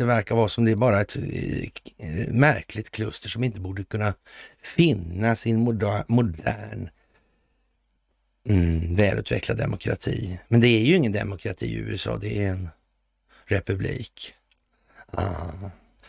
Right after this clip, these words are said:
Det här med rösta alltså, och partier och såna här grejer.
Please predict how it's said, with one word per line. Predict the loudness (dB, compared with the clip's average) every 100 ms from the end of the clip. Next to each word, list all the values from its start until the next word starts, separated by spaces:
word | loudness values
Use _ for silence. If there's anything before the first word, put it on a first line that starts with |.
| -20 4
Det |
här | 6 6
med | 2 -2
rösta | -2 -2 -2 -4 -6 -8 -6
alltså, | -6 -8 -6
och | -2 -2 0
partier | -4 -2 0 2 2 -4 -6 -6
och | -6
såna | -6
här | -4
grejer. | -4 -4 -6